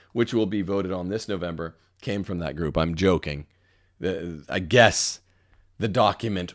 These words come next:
researched whether or not abortion is murder and whether or not it ought to preclude one from the Eucharist. Well, are you allowed to receive the Eucharist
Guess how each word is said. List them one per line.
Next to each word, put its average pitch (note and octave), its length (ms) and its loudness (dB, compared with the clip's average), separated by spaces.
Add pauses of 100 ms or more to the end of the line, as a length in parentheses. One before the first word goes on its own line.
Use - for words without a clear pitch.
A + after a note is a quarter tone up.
researched G#2+ 800 4
whether G2 340 4
or G2+ 80 0
not F#2+ 220 0
abortion G2 420 -2
is F2+ 140 -6
murder F2+ 320 -6
and E2+ 140 -8
whether F2+ 200 -2
or F#2 40 -2
not E2+ 240 -4
it E2+ 100 -6
ought E2+ 140 -4
to F2 80 -8
preclude G#2 580 0
one E2+ 240 -4
from D#2 380 -8 (400)
the A#2+ 80 0
Eucharist. D#3 400 -2
Well, F2+ 320 -2 (560)
are G#2 80 0
you G2+ 180 2
allowed F#2+ 360 0
to F#2 100 -4
receive F#2 420 -4
the G2 80 -4
Eucharist A#2 640 -4